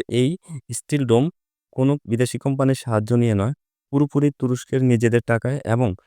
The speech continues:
নিজেদের ইঞ্জিনিয়ারদের পরিশ্রমের ফল। বিশেষ করে তুরস্কের বিখ্যাত ডিফেন্স কোম্পানি অ্যাসেলসান, রকেটসান এর যৌথ উদ্যোগে এটি তৈরি হচ্ছে। ধারণা করা হচ্ছে যে এটি ইসরায়েলের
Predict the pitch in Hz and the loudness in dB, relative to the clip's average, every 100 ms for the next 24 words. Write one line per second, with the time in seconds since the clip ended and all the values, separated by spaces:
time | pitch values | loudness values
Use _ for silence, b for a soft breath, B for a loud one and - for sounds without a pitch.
0 | _ - 113 117 117 131 - 117 117 117 | _ -2 0 2 2 0 0 2 2 4
1 | 117 120 123 120 117 160 b b - 117 | 4 2 0 0 -2 -2 b b -2 -2
2 | 110 107 113 - 90 95 _ _ _ 127 | 0 0 0 0 -4 -4 _ _ _ -2
3 | 147 - 139 101 - 123 120 - 131 - | -2 -2 0 0 0 -2 -2 -2 -2 0
4 | 117 - 117 120 117 110 113 - 110 110 | -2 0 0 0 0 0 -2 0 0 2
5 | 110 - 101 - 104 - 104 110 123 107 | 0 0 -4 0 -2 0 -2 -2 -2 -2
6 | 101 110 - 107 117 B 117 110 113 98 | 0 -2 -4 -8 -8 B -6 -2 -2 2
7 | 107 110 135 123 107 110 110 101 151 - | 2 4 2 2 0 2 0 0 -4 -6
8 | 107 120 131 113 98 95 - 87 - _ | -6 -2 0 2 0 -4 -10 -12 -14 _
9 | _ _ _ _ - 107 113 127 139 147 | _ _ _ _ -4 0 4 4 4 4
10 | 143 131 - 110 180 b b - 117 117 | 4 0 -4 -4 -4 b b -4 0 0
11 | 104 117 - 110 - 113 127 127 | 0 -4 -6 -6 0 4 4 4